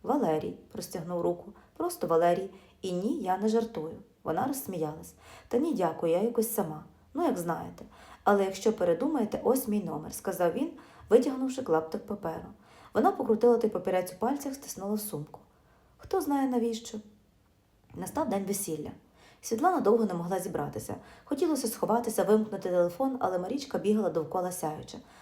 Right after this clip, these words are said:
«Мамо, ми підемо, так. Тато сказав, що там всі мене чекатимуть». Світлана вдягнула скромну сукню, зробила легкий макіяж і вже виходила з під'їзду, коли перед будинком зупинився великий чорний автомобіль.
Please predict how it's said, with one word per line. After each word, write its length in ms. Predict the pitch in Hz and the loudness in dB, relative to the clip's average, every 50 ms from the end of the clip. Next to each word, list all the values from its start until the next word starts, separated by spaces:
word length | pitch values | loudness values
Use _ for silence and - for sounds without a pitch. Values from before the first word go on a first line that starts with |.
| - - - - - | -20 -20 -18 -10 -4
«Мамо, 420 | 220 262 285 254 226 175 180 196 | 0 2 4 4 4 2 2 0
ми 80 | 214 220 | -2 0
підемо, 440 | - 302 320 294 214 202 190 202 | 2 2 4 4 4 4 2 0
так. 340 | 208 - 294 277 233 220 - - - - - - | 0 2 2 2 2 2 -2 -8 -16 -20 -8 -2
Тато 280 | - 302 320 311 277 247 | 0 2 2 2 0 -2
сказав, 440 | 240 - - 240 214 262 254 247 | -2 2 2 4 6 4 4 2
що 160 | 247 - 233 226 | 2 0 0 2
там 140 | 262 269 | 2 2
всі 280 | 262 254 - - 370 381 | 0 0 0 2 2 2
мене 220 | 349 302 269 277 | 2 2 0 0
чекатимуть». 760 | 269 - - - - 247 233 220 226 196 185 185 - - - - - _ _ _ _ _ _ _ _ _ _ _ _ _ _ _ _ - | 0 -2 -2 2 6 6 6 6 6 2 -4 -4 -6 -8 -10 -16 -20 _ _ _ _ _ _ _ _ _ _ _ _ _ _ _ _ -12
Світлана 480 | - - 165 160 - 226 277 302 277 | -6 -6 -4 -2 -2 -2 -2 -2 -4
вдягнула 400 | 220 - 170 151 165 214 233 220 | -4 -4 -6 -4 -2 -2 0 0
скромну 400 | - - - - 170 165 165 160 | -2 -2 0 2 2 2 2 0
сукню, 420 | 156 - - 147 - - - 226 226 - - - - - - - | -8 -8 -10 -12 -10 -8 -8 -10 -10 -10 -14 -20 -20 -20 -12 -2
зробила 340 | 196 214 262 254 359 320 247 | 2 4 4 6 6 4 4
легкий 360 | 196 190 - - - 196 185 | 2 2 0 0 0 0 0
макіяж 480 | 180 185 - - 190 220 277 311 - - | 0 -2 -4 -2 -2 -2 -2 -2 -4 -4
і 60 | - | -4
вже 140 | 170 175 247 | 0 2 2
виходила 440 | 269 240 220 - 208 214 202 196 190 | 4 4 2 2 0 0 0 -2 -4
з 60 | 190 | -4
під'їзду, 540 | - - 170 160 185 294 - - 247 269 269 - - - _ _ _ _ | -6 -10 -8 -4 -2 -2 -2 -2 -2 -4 -4 -6 -10 -20 _ _ _ _
коли 180 | - - 185 190 | -4 -2 -2 -2
перед 280 | 185 185 175 175 170 | -2 -2 -2 -2 0
будинком 480 | - 175 156 226 247 - - 311 285 285 | 0 0 2 0 0 0 -2 -6 -6 -6
зупинився 500 | 262 233 - 160 156 165 202 - - 262 | -6 -4 -4 -4 -6 -6 -6 -6 -4 -2
великий 320 | 180 170 180 196 - - | -2 -2 -4 -4 -6 -8
чорний 320 | 262 - 170 165 165 170 - | -8 -6 -8 -8 -8 -8 -8
автомобіль. 560 | - - - - 214 208 208 202 - - - | -8 -8 -8 -6 -4 -4 -4 -4 -6 -10 -12